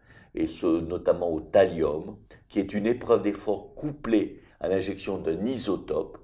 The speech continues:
qui permet de voir la perfusion du cœur et donner une idée de la perfusion des cor-, de, de, du, de, de la perfusion des coronaires. C'est un examen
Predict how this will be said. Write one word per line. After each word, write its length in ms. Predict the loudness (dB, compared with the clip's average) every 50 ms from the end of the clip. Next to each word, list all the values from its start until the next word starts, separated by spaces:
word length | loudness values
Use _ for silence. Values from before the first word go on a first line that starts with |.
| -18
qui 140 | _ -12 -8
permet 420 | -2 0 2 2 2 2 2 2
de 120 | 2 0 0
voir 200 | 2 2 4 4
la 120 | 2 0
perfusion 760 | -2 0 2 4 4 4 2 -4 -8 -8 -6 -4 -4 -4 -4
du 220 | -4 -6 -10 -8
cœur 320 | -4 -2 0 0 0 0 -4 -8 -16 -20 -12 -6
et 120 | -4 -2 0
donner 220 | 0 2 2 2
une 180 | 2 2 0 -2
idée 420 | -6 -2 2 2 2 2 2 -2 -8 -14 -6 -2
de 60 | 2
la 140 | 2 2 2
perfusion 640 | 2 0 0 0 0 -2 -6 -8 -6 -4 -4 -4 -4
des 160 | -4 -6 -4
cor-, 240 | -4 -4 -4 -2 -4
de, 120 | -6 -6
de, 200 | -4 -4 -4 -4
du, 300 | -4 -4 -6 -6 -8 -8
de, 180 | -8 -8 -8 -8
de 180 | -8 -10 -10 -8 -8
la 80 | -8
perfusion 400 | -6 -4 -6 -6 -6 -6 -10 -8
des 140 | -6 -6 -6
coronaires. 580 | -4 -6 -6 -6 -6 -6 -2 2 2 2 2 0 -2 -8 -16 -18 -20 -20 -16 _ -12
C'est 400 | -10 -4 0 2 2 2 4 4
un 160 | 4 4 4 4
examen 560 | 0 -2 0 0 0 2 2 0 0 0